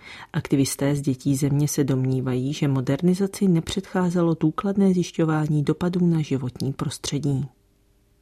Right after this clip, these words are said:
V pražské zoologické zahradě se v noci na středu narodilo mládě gibona stříbrného.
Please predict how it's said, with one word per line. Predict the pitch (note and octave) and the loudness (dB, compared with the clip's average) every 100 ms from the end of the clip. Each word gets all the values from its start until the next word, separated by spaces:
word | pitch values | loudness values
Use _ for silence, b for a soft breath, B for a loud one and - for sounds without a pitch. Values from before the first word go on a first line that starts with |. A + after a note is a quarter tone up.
| _ _ _ _ B B B B B B B B B B B | _ _ _ _ B B B B B B B B B B B
V | - - | -20 0
pražské | F#3 F#3+ - B3 | 2 2 0 0
zoologické | A3+ G#3 G#3+ G#3+ - A3 | 2 2 2 -2 -2 0
zahradě | G#3 E3 F#3+ F#3 C#3 | 0 0 0 0 -2
se | - | -2
v | C#3+ | 0
noci | C#3 - D3 | 0 0 -2
na | C3+ | -2
středu | - - C3+ D3 | -4 -4 -2 2
narodilo | E3 D#3+ E3+ F#3+ G3+ | 2 2 0 2 4
mládě | G3 F#3 F3+ F3+ | 4 4 2 2
gibona | F3+ D#3 C#3 D3 D#3 | 2 2 2 2 2
stříbrného. | - - - D3 F3 E3+ C#3 B2+ C3+ | -2 -4 -4 0 4 4 2 -2 -4